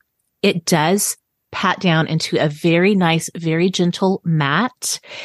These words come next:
It's not, if you're looking for, like, heavy duty matte, I don't think this is the product for you. But if you just wanna kind of, like, not have <laughs> so much of a dewy look,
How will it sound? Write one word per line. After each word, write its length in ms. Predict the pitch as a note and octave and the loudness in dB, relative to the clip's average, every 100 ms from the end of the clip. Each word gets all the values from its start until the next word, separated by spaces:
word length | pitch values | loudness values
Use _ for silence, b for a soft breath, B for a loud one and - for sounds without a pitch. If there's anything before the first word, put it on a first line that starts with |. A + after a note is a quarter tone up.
| B - | B -6
It's 220 | G3 - | -4 2
not, 380 | F#3 E3+ E3 - | 2 4 2 2
if 180 | G#3+ - | -2 0
you're 160 | A#3 D4+ | 0 2
looking 280 | D#4+ D#4+ C#4 | 2 0 0
for, 100 | F#3 | 0
like, 160 | D#3 | 0
heavy 300 | - E3+ D#3 | -2 -2 0
duty 240 | D#3+ D#3 D#3 | 2 2 2
matte, 260 | D3 C#3+ | 2 0
I 140 | - D3+ | -2 -2
don't 180 | - C3+ | -2 -2
think 160 | D3+ | -4
this 200 | C#3 - | -4 -6
is 100 | C#3 | -6
the 80 | - | -6
product 380 | - - - - | -4 -6 -6 -8
for 100 | - | -8
you. 300 | A2 D#2 - B B B | -6 -8 -10 B B B
But 100 | G#3+ | 0
if 120 | A3+ | 2
you 80 | C#4 | 2
just 240 | E4 E4+ G#4+ | 2 0 0
wanna 160 | A4 | -2
kind 240 | - C#4 A#3+ | 0 0 0
of, 160 | - | 0
like, 340 | F3+ E3 - - | 0 0 -2 -4
not 440 | F3+ E3+ D#3 D#3 | 0 2 2 0
have 440 | - E3+ D3 C3+ - - _ A3 | -2 0 0 0 -4 -20 _ 2
<laughs> 500 | A3 G#3 - A#3+ F#3 | 2 0 0 -2 -2
so 460 | - - G#3+ F#3 | -6 0 4 4
much 440 | F3+ E3 E3 F3 A3+ | 2 2 0 0 0
of 100 | G#3 | 0
a 80 | |
dewy 340 | G3 G#3 G#3 G#3+ | 0 2 2 2
look, 300 | G#3+ A3+ | 2 2